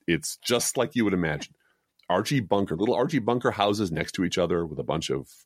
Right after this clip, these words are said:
you know, white ethnic people who were terrified of the brown folks. Um, but Ed Burke has been part of that for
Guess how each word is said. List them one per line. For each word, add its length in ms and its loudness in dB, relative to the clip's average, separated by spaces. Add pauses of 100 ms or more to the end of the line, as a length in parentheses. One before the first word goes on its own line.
you 100 -4
know, 80 -4
white 460 0 (120)
ethnic 420 0
people 440 0
who 160 2
were 260 -2 (180)
terrified 560 2
of 140 -2
the 80 -6
brown 380 -2
folks. 420 -10 (540)
Um, 300 2 (520)
but 160 2
Ed 160 2
Burke 220 0
has 140 0
been 280 2
part 200 0
of 60 -2
that 200 0
for 240 0